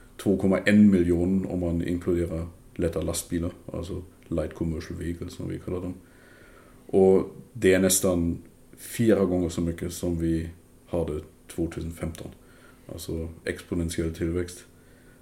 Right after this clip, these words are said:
Eh, globalt var økningen to tusen atten versus to tusen sjutton hele sekstitre prosent. Eh, i Kina var tilveksten syttifem prosent, i, eh, U S A syttini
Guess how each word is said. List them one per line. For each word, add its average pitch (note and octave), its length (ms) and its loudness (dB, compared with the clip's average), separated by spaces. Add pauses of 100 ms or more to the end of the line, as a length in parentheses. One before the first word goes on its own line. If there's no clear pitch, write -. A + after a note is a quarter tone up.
(100)
Eh, E2+ 320 0 (280)
globalt F#2 560 4
var F2+ 400 4
økningen F2 800 0 (580)
to F2+ 200 0
tusen E2 220 -2
atten E2+ 640 -2 (1300)
versus E2+ 280 0
to F#2 200 0
tusen E2 200 -2
sjutton F2 460 -2 (640)
hele F2 340 4
sekstitre E2+ 640 -4
prosent. D#2+ 420 -6 (1000)
Eh, E2 260 -4
i - 40 -4
Kina F#2+ 260 2
var E2+ 120 2
tilveksten E2+ 420 0
syttifem D2 540 -8
prosent, F2+ 400 -6 (320)
i, E2+ 240 -4
eh, E2+ 160 -6 (160)
U F2+ 200 0
S D#2+ 120 -4
A E2+ 220 -4 (680)
syttini F2 680 -2